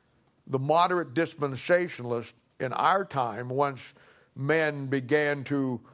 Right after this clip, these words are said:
break out of the Ca-, Ca-, Catholic Church and to write, uh, you don't find any real writings during the Dark Ages because the Catholic Church is suppressing everybody and murdering everybody.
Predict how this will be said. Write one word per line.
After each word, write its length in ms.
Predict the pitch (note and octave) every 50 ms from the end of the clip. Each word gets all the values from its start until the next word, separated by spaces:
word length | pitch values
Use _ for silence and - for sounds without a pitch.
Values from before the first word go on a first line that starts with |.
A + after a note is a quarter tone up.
| _ -
break 380 | C3+ B2+ C#3 D3 D3 C#3+ - C#3+
out 240 | C#3+ D3 D3+ D3 C3+
of 80 | A#2
the 60 | B2
Ca-, 260 | B2 - - C3 B2+ B2 - - -
Ca-, 140 | - - C3 - -
Catholic 440 | - C#3+ C#3+ C#3+ - - A#2+ A2
Church 440 | - - - E3+ D#3 C#3 C3 - -
and 160 | - A#2+ A#2+
to 80 | A#2 A#2
write, 360 | A2+ B2+ C#3+ D3+ C#3 B2 A#2+ - - _ _ - - - _ _ _ _ _ _ -
uh, 380 | - B2+ B2+ B2+ B2 B2 B2 A2+ A2
you 100 | - C#3+
don't 220 | C#3 C#3+ C3+ C3 B2
find 320 | - D3 C#3+ C#3 C3 C3
any 200 | C3+ D3 D#3 D3
real 280 | B2+ B2 C3 C3 A#2+ A#2
writings 600 | A#2+ C3+ C3+ C#3 C3 B2 A#2 A#2 A2+ G#2 - - _ - - - _ _ _ A#2+ A2
during 340 | C#3 C#3+ C#3+ C#3 C3 B2
the 80 | A#2+ A#2
Dark 340 | G#2+ C3 C3 C#3 D3 C#3 B2+
Ages 520 | A#2+ A#2 A#2 G#2+ A#2 B2 B2 A#2 - - -
because 480 | - A#2+ - C3+ B2+ B2+ B2+ B2 A2 - - _ - - _ _ _ _
the 60 | _
Catholic 380 | - D3 C#3+ C#3 C3 C3 B2 A#2+
Church 300 | - C#3+ C#3 C3 - A#2
is 80 | G#2
suppressing 600 | - - A2+ - - D3 D3+ D3+ D3+ - A2+ G#2+
everybody 520 | A2+ A2 G#2+ A2+ A2 G#2+ A#2 A#2 A#2+ B2 A#2+
and 100 | A2 A2+
murdering 420 | A#2+ C3 C#3+ D#3+ D#3+ C#3+ A#2 G#2+
everybody. 500 | A#2 G2 F#2 F2 E2 F#2 F#2 - - C2